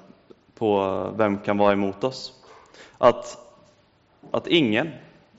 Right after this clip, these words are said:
ingen kan vara emot oss eftersom Gud är för oss. Och, eh, jag tänker att det är, det blev så för att Jesus tog ju allting på sig när han dog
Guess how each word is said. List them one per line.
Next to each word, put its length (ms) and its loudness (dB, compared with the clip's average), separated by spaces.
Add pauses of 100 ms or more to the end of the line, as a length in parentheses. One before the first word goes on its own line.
(160)
ingen 340 2
kan 200 0
vara 180 2
emot 360 -2
oss 300 -6
eftersom 420 -2
Gud 400 0
är 360 2 (460)
för 300 4
oss. 380 -6 (680)
Och, 300 4
eh, 320 4 (280)
jag 140 -4
tänker 260 4
att 120 0
det 100 2
är, 500 4 (2000)
det 120 0
blev 240 4
så 220 0
för 160 2
att 280 -4 (260)
Jesus 600 0
tog 280 0
ju 120 4
allting 480 2 (420)
på 180 2
sig 200 2
när 100 2
han 160 2
dog 180 -2